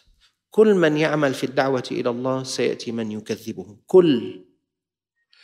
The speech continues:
كل من يعمل في الخير سيأتي من يؤذيه. لا تظن بأن كل الناس إذا عملت في الخير سيشكرونك، سيثنون عليك.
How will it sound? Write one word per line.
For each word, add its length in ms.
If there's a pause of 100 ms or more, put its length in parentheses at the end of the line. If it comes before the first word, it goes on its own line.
(280)
كل 280
من 220
يعمل 440
في 140
الخير 500
سيأتي 580
من 180
يؤذيه. 580 (500)
لا 100
تظن 360
بأن 300
كل 380
الناس 440
إذا 200
عملت 360
في 120
الخير 580
سيشكرونك، 1000 (320)
سيثنون 680
عليك. 540